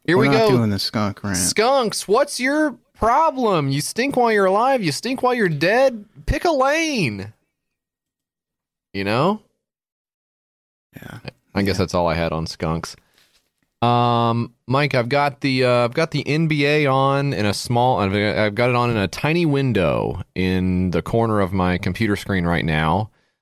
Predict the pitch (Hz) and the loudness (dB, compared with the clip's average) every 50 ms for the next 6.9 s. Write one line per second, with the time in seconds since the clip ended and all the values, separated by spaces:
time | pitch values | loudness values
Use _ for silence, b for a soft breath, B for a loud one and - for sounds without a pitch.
0 | _ _ - - - 95 87 85 85 80 98 98 90 82 104 107 117 120 - - | _ _ -14 -6 -2 0 0 0 2 0 0 -2 0 0 -2 -2 -2 -4 -6 -4
1 | - 117 107 98 98 95 92 90 90 92 95 98 104 - - 107 101 - - - | -2 0 0 2 0 0 -2 -2 0 0 0 0 0 0 -2 -4 -4 -4 -2 -2
2 | 107 101 101 107 - - _ _ _ _ _ _ - 95 92 101 104 104 104 101 | 0 2 2 0 -2 -6 _ _ _ _ _ _ -2 0 2 2 2 2 2 0
3 | 98 95 92 - 107 104 101 104 107 113 120 123 117 - - 101 98 98 92 - | 0 0 -2 -2 0 0 0 2 0 0 -2 -2 -4 -4 -4 -2 -2 -2 -2 -2
4 | - 104 95 92 92 92 92 90 - - _ _ - - 101 95 95 - - 208 | -2 -2 0 0 0 0 0 -2 -2 -6 _ _ -4 -2 -2 -2 -2 -2 -2 -2
5 | 233 233 190 - - 113 - 123 113 104 - - 107 104 - 107 92 95 - - | 0 0 0 -2 -2 -2 -2 -2 -2 -2 -2 -4 -4 -2 -2 -2 -2 -2 -2 0
6 | 104 98 98 95 76 62 85 85 82 78 90 90 90 95 110 131 143 143 | -2 0 0 0 0 0 -2 -2 -2 -2 -2 0 0 0 0 -2 -4 -4